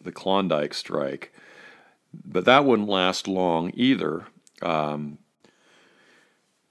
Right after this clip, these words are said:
because war and the call of duty would summon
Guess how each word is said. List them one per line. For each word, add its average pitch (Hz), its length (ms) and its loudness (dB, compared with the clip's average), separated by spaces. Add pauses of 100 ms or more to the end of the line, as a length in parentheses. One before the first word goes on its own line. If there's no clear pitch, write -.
(380)
because 98 760 2 (220)
war 107 720 4 (600)
and 92 500 -2
the 92 160 -6
call 92 360 2
of 80 100 -4
duty 104 600 4 (1080)
would 95 460 2
summon 95 520 2